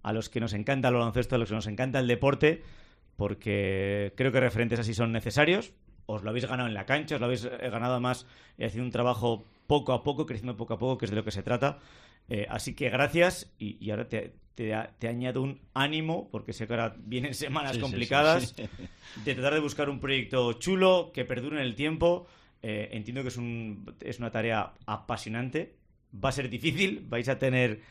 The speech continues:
Speaker 1: eh, unos cuantos esguinces de tobillo, torceduras, unas cuantas, os vais a tener que dejar la piel también, pero que, que haya suerte porque, porque, pues, el futuro del baloncesto navarro también depende un poco de ello.
Speaker 2: Sí, sí, oye, te agradezco las, los ánimos y, y demás, pero,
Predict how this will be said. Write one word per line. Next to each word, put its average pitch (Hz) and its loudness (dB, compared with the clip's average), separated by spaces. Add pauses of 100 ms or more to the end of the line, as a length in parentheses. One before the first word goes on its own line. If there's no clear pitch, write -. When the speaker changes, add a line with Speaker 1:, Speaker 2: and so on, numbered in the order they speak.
(220)
Speaker 1:
eh, 117 -2
unos 147 -4
cuantos 131 2
esguinces 123 -6
de 123 -2
tobillo, 135 0
torceduras, 135 0
unas 135 -6
cuantas, 139 -4
os - -8
vais 151 -2
a - -6
tener 156 -2
que 147 2
dejar 135 2
la 127 2
piel 156 0
también, 160 0 (340)
pero 107 -6
que, 92 -8
que - -4
haya 123 0
suerte 131 -4
porque, 107 -2
porque, 117 -4
pues, 107 -10
el 113 -6
futuro 123 -6
del 127 2
baloncesto 120 -2
navarro 123 -2
también 147 -6
depende 95 -8
un 85 -12
poco 90 -10
de 107 -4
ello. - -10 (400)
Speaker 2:
Sí, 92 -10
sí, 90 -10
oye, 85 -6
te 82 -12
agradezco 82 -10
las, 82 -10
los 85 -12
ánimos 95 -6
y, 85 -8 (640)
y 95 -8
demás, 98 -2
pero, 92 0